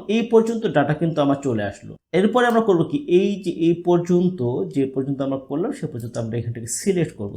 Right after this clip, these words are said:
সিলেক্ট করার পরে আমরা কিবোর্ড থেকে টাইপ করবো কন্ট্রোল প্লাস এইচ। কন্ট্রোল প্লাস এইচ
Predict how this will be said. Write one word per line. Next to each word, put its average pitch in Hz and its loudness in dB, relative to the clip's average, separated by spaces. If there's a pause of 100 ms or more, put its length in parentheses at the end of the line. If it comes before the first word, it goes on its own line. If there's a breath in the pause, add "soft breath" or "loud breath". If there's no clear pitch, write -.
সিলেক্ট 214 -2
করার 240 4
পরে 143 2 (460 soft breath)
আমরা 135 2 (100)
কিবোর্ড 226 4 (120)
থেকে 220 0 (160)
টাইপ 135 6 (120)
করবো 123 0 (240)
কন্ট্রোল 214 2 (300)
প্লাস 110 4 (220)
এইচ। 165 6 (320)
কন্ট্রোল 214 4
প্লাস 254 4 (140)
এইচ 196 4